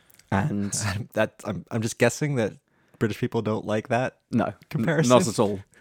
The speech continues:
Speaker 1: Um, but I, I was reading all these and I was like, "Huh, maybe I should buy some pounds."
Speaker 2: Buy low.
Speaker 1: <laughs> Yeah, for a while, <laughs> because I'm sure this will spring back. <laughs> And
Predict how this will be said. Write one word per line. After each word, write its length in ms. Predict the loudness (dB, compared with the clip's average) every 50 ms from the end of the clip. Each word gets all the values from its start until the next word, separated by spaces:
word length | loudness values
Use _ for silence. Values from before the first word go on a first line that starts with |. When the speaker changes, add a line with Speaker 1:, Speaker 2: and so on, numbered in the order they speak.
| _ _ 4
Speaker 1:
Um, 520 | 4 6 6 6 6 6 4 2 -2 -8 -10 -14 -20 -20 -20 -20 _ _ _ -20 -20 -20 _ _ _ -20 _ _ _ _ 4
but 280 | 8 8 10 10 8 4
I, 160 | 2 -4 -6 -4
I 100 | -6 -4
was 140 | -4 0 2
reading 240 | 2 2 2 2
all 120 | 0 0 0
these 240 | 0 -2 -4 -4 -6
and 60 | -8
I 20 | -8
was 100 | -6 -8
like, 180 | -8 -10 -10 -14 -20 -20 -12
"Huh, 380 | -10 -8 -8 -8 -10 -14 -18 -20 -20 _ _ _ _ _ _ _ _ _ _ _ _ _ _ _ -20 _ _ _ _ _ _ _ _ _ _ _ _
maybe 140 | -8 -4 -4
I 40 | -4
should 180 | -6 -6 -2 0
buy 120 | 0 0
some 180 | 0 -2 -6 -8
pounds." 680 | -8 -4 -4 -4 -4 -4 -6 -10 -6 -6 -4 -6 -6 -8 -14 _ _ _ _ _ _ _ _ _ _ _ -20 _ _ -20 _ _ -20 -10 -8 -6 -6 -6 -8 0 4
Speaker 2:
Buy 140 | 4 4 4
low. 300 | 4 2 2 2 0 -2 -6 -20 -16
Speaker 1:
<laughs> 160 | -14 -8 4
Yeah, 300 | 8 8 8 8 8 0
for 140 | 0 0 4
a 40 | 6
while, 420 | 8 6 6 8 8 6 6 6 -2 -6 -20 -18 -6 -6 -4 -2 2
<laughs> 460 | 2 2 2 2 -4 -4 -4 -6 -4
because 200 | -2 0 2 2
I'm 120 | 2 2 2
sure 200 | 4 4 6 6
this 180 | 6 4 4
will 120 | 4 2 2
spring 320 | 4 8 8 8 8 10
back. 400 | 10 10 10 8 4 0 4 4
<laughs> 60 | 6
And 440 | 6 6 2 2 -6 -6 -4 -6 -6